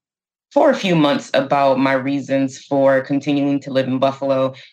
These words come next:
She lives in Alabama. She loves it there. I have family in Georgia. And I promised her that if I did not win the primary,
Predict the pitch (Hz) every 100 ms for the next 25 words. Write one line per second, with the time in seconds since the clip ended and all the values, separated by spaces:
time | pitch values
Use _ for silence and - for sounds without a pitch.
0 | - - 147 139 135 135 131 131 123 131
1 | 131 131 131 131 131 131 127 127 131 131
2 | 131 131 127 - 123 127 123 120 131 131
3 | 127 127 131 - - _ _ _ 139 139
4 | 135 127 131 156 143 139 - 135 131 131
5 | - - 135 123 120 117 143 127 147 160
6 | - 131 127 - 127 127 120 120 117